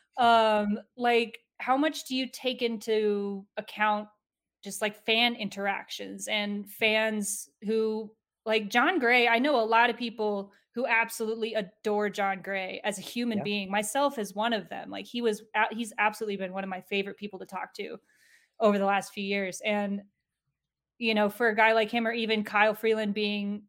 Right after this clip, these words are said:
Speaker 1: you know, Colorado native and doing all of the things that he's been doing, you know, how much do you take some of those intangibles and put that in there as well?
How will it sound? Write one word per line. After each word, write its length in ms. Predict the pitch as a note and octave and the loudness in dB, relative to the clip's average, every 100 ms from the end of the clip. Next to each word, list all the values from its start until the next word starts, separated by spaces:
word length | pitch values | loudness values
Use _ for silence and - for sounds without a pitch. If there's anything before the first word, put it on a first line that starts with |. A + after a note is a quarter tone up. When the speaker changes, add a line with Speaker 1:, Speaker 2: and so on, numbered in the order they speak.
| _ | _
Speaker 1:
you 140 | G#3 | -6
know, 140 | F#3+ F#3+ | -4 -4
Colorado 480 | - G3+ G3+ G3+ G#3 | 0 2 4 2 2
native 420 | A#3 A3+ G#3+ F#3+ - | 4 4 2 -2 -2
and 400 | G#3 G3+ G3 F#3 | 0 0 -2 -2
doing 260 | G#3 G#3 | -2 0
all 180 | G3+ G#3 | -2 -2
of 80 | G3+ | -2
the 100 | G3+ | -4
things 220 | G#3 F#3+ | -6 -6
that 120 | G3 | -6
he's 220 | F3+ A#3+ | -4 -4
been 160 | A3+ G#3 | -2 -2
doing, 380 | G3+ F#3+ F#3+ F#3 _ _ _ _ _ - | 0 -2 -6 -10 _ _ _ _ _ -8
you 100 | G#3 | -4
know, 160 | G3+ G3 | -2 -2
how 220 | G#3+ G#3+ | 0 2
much 280 | G#3+ G#3 - | 2 -2 -4
do 80 | |
you 100 | G#3 | -4
take 260 | G#3 G#3+ G#3 | -2 -2 -2
some 200 | - G#3 | -2 -4
of 80 | G3 | -2
those 640 | G3 G3 F#3+ - - - _ _ _ _ _ - | -2 -2 -4 -8 -10 -12 _ _ _ _ _ -4
intangibles 1160 | G3+ G#3 - G#3+ G#3+ G#3 F#3+ G3 F#3+ F#3+ - _ _ _ _ _ | -2 -2 -4 -2 0 0 -4 -4 -6 -10 -14 _ _ _ _ _
and 500 | A3 G3 F#3+ F#3 F#3 F3+ _ _ _ _ _ | -4 -2 -2 -4 -8 -12 _ _ _ _ _
put 180 | - G#3+ | -2 2
that 140 | G3+ F3+ | 2 -2
in 100 | F3 | -6
there 160 | F3+ | -10
as 140 | F#3 - | -10 -8
well? 320 | F#3+ - | -8 -8